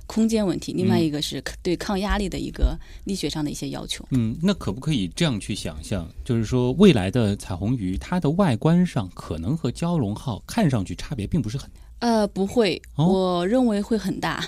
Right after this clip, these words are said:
Speaker 2: 很大？
Speaker 1: 会很大。
Speaker 2: 你不是说这个造型其实都是一个，比如说有点像一个鸡蛋一样的这样的
Speaker 1: 呃，它，那是因为它的载人舱是这样，但是整个，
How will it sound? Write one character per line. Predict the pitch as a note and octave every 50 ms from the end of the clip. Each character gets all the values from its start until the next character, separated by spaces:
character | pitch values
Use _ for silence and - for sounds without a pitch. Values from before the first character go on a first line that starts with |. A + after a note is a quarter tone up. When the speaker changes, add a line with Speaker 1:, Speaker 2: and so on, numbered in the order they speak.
| - -
Speaker 2:
很 | - - - G#2 F#2+
大？ | F#2 E3 F3 - - -
Speaker 1:
会 | - G#3+ G3+
很 | G#3 E3+ D3+ C#3
大。 | D#3+ E3 D#3+ D3
Speaker 2:
你 | D3+
不 | D3
是 | G#3 G3+
说 | E3+ G3+ G3 F#3
这 | - - F3 C#3+
个 | C3+ C3+ C3+ - - - - - - - -
造 | - - -
型 | B2+ - A#2 B2 C3+
其 | - - -
实 | A2+ B2+
都 | B2+ D#3+ D#3+
是 | D#3+ - -
一 | G2 F#2+
个， | F2+ G#2 F2+
比 | - F2
如 | E2+
说 | E2 F#2 G#2
有 | G2+ F#2+
点 | G2+ A2 G2
像 | - A#2 G#2 F#2+
一 | F#2
个 | F#2+
鸡 | - - C3+
蛋 | C3 D3+ G3+
一 |
样 | G#3+ G#3+ G#3 G3
的 | F#3+ F#3+
这 | -
样 | C#4+
的 | C#4+
Speaker 1:
呃， | C4+
它， | C4+
那 | C#4+ E4
是 | D4+ D4+ C#4
因 | C#4 D4
为 | C4+ B3+
它 | B3 B3+ C#4+
的 | C#4
载 | - - F#3+ D3+
人 | D3+ D#3 F3
舱 | - B3+ C4 C#4
是 | C4 - F3+
这 | F3 E3
样， | D#3 D3 -
但 | - A#3 B3+
是 | B3+ A#3+
整 | - - F3 D#3 D3+ D3+
个， | G#3 A3+ G#3+ F#3